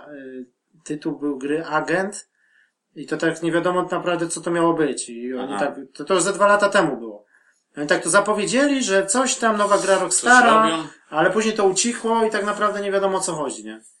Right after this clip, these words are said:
Speaker 1: I oni mówią, że ten agent może wróci, nie? Że to co-, coś nowe, nowe I P jakby, nie? Także
Speaker 2: Mhm.
Speaker 1: zobaczymy, nie?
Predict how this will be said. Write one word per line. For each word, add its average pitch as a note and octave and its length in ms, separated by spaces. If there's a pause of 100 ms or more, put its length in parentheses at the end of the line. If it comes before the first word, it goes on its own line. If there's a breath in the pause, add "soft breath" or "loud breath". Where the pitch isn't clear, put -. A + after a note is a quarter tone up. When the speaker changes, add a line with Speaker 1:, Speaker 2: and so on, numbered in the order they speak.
(540)
Speaker 1:
I B2+ 80
oni C#3+ 120
mówią, D#3 220
że D3+ 100
ten E3 140
agent E3 300
może B2+ 180
wróci, A2+ 400
nie? A2 160
Że A2 120
to - 160
co-, B2+ 220
coś C#3 320
nowe, C#3+ 400
nowe D3 300
I D3 40
P D3+ 120
jakby, A2+ 320
nie? G#2 140 (800 soft breath)
Także G2+ 140
Speaker 2:
Mhm. A2 160
Speaker 1:
zobaczymy, B2 520
nie? G#2+ 140